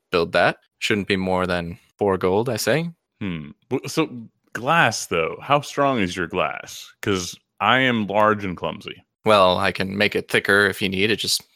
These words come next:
Speaker 1: isn't as good to see through.
Speaker 2: Yeah, this is a
Speaker 1: Warps
Speaker 2: s-
Speaker 1: more the thicker it is, you know?
Speaker 2: It's a spider inside, so it's ugly. So that's fine.
Speaker 1: Oh, well, I'll, I'll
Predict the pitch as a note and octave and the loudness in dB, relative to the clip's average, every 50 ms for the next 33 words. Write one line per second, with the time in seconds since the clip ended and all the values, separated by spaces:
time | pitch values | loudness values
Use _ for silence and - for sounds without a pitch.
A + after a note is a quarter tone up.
0 | _ _ - A2+ G2+ - G2 F2+ F2 F2 - - F2+ - _ _ - A2+ G#2+ F#2+ | _ _ -4 -4 -4 -2 -4 -6 -6 -6 -6 -8 -8 -12 _ _ 2 2 2 2
1 | - F#2+ - - B2 A2+ G#2+ - - G2 F#2 F2+ G#2+ C#3+ - _ _ _ _ _ | 0 -4 -2 -2 0 -2 -2 -2 -2 0 0 0 0 -2 -6 _ _ _ _ _
2 | _ _ - A2+ A2 G#2+ G#2 A2 G#2+ D3+ E3+ F#3 C#3+ B2 A2 G2+ - - - A2+ | _ _ -2 2 6 8 8 8 8 6 4 4 6 6 6 4 2 -2 -4 -4
3 | G#2+ G#2 G#2 G2+ G2+ G2 F#2 F#2+ - - G#2 - F#2+ F2+ F#2 G2 G2 F#2 F2 F2+ | 0 2 4 6 6 6 4 2 2 2 2 2 2 2 2 2 2 2 0 0
4 | - - F2+ F#2 G#2+ B2+ C3 _ _ _ _ _ - C#3+ D#3 D3 - C3 A2+ - | -2 -4 -4 -4 -6 -8 -10 _ _ _ _ _ 2 2 2 2 -2 -4 -4 -4
5 | - - - G2 G#2 A2+ A2+ A#2+ B2 B2+ B2 B2 A#2+ - C#3+ C3 B2+ C3 C3 B2+ | 0 2 6 6 6 6 6 4 4 2 0 -2 0 2 4 4 6 4 4 2
6 | B2 A2 - - G2+ F#2 E2+ E2+ E2 E2+ E2 D#2+ D#2 D#2 D#2 D#2 - _ _ _ | 0 -2 0 2 4 4 4 4 0 -2 -4 -8 -10 -12 -16 -18 -20 _ _ _
7 | _ _ _ _ - G2 F2+ - - D#2+ D2 C#2+ C#2+ C#2+ C#2+ D2+ - _ _ _ | _ _ _ _ -6 -6 -4 -4 -4 -6 -6 -6 -10 -14 -14 -16 -16 _ _ _
8 | _ _ - - F#2+ F2+ F2+ E2+ - - F2+ D#2 D2+ D2+ E2 F#2 - _ _ _ | _ _ 0 4 4 6 6 4 2 -2 -6 -6 -6 -8 -12 -14 -18 _ _ _
9 | _ - C3+ D#3 - - _ _ _ _ - G2 G2 F#2+ F#2+ G2+ G2+ G2+ - - | _ -4 -2 -2 -2 -4 _ _ _ _ -8 -4 -4 -2 -2 -4 -4 -6 -6 -6
10 | F#2 F#2 F#2 F2+ | -6 -6 -6 -8